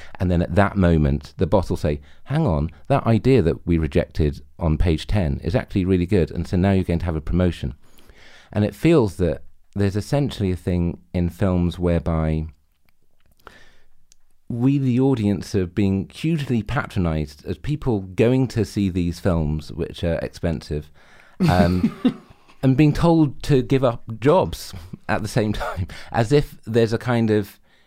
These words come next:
Speaker 1: inherent phoniness to any activity that isn't creative. Because also, that, that film does not work if the guy is a brain surgeon. You know,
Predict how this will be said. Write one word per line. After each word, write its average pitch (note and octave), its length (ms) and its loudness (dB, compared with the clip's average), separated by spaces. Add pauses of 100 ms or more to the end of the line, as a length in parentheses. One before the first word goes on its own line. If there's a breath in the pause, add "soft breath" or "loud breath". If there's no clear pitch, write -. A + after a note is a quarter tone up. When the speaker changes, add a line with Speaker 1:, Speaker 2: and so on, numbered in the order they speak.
Speaker 1:
inherent D3 560 0
phoniness G#2+ 680 2
to - 180 -12
any F#2 240 0
activity E2 560 -4
that D2 140 -10
isn't D#2 260 -6
creative. - 600 -8 (280 loud breath)
Because B2 260 2
also, C#3+ 420 2 (280 loud breath)
that, A#2 260 0
that C3+ 200 0
film C#3+ 220 2
does B2 140 0
not A#2+ 180 0
work G2+ 320 2
if - 220 -4
the F#2 140 -2
guy F2 300 0
is E2 180 0
a E2 40 -2
brain D#2 360 -2
surgeon. - 460 -10 (720 soft breath)
You G#2 120 4
know, D#2 200 4